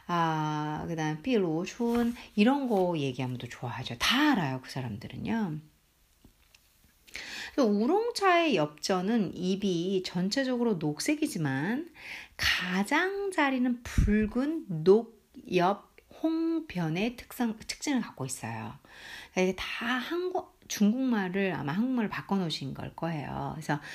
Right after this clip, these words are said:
우롱차의 엽전은 잎이 전체적으로 녹색이에요. 그러니까 우롱차는 전체적으로 녹색인데 가장자리는 붉은,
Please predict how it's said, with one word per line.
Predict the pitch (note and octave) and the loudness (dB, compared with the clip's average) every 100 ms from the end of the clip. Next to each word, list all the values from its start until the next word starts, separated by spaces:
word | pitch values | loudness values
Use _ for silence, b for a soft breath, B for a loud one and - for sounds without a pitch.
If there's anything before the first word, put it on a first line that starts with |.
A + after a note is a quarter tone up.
| B B - | B B 0
우롱차의 | F#3+ A#3+ C#4+ D4+ - A#3+ A3 D#3+ | 2 4 2 -2 -2 0 0 -2
엽전은 | C#3+ - E3 E3 G#3 - | -4 -6 -2 0 0 -2
잎이 | D#3 D#3+ | -2 -4
전체적으로 | D#3+ D#3 D#3+ C4 C#4 C4 A#3+ A#3 G3+ | -4 -4 -2 -2 0 0 0 0 0
녹색이에요. | D#3 D#3 - B3 D3+ - B B B | 0 -2 2 2 2 -2 B B B
그러니까 | F#3 F#3+ | 0 2
우롱차는 | G#3 C#4+ E4+ D4 | 4 2 2 4
전체적으로 | G#3 C4 A3+ | 2 2 0
녹색인데 | D#3+ - A#3+ F3+ F3+ A#3 G3 D3 B B | 0 0 2 2 2 2 0 -2 B B
가장자리는 | - - F#3 A3 E4+ A4 G4 D#4 A#3+ A3 B3+ B3+ B3 | 0 2 4 4 2 0 2 4 4 2 2 0 -4
붉은, | - E3+ G3 A#3 D4+ | -2 0 2 0 0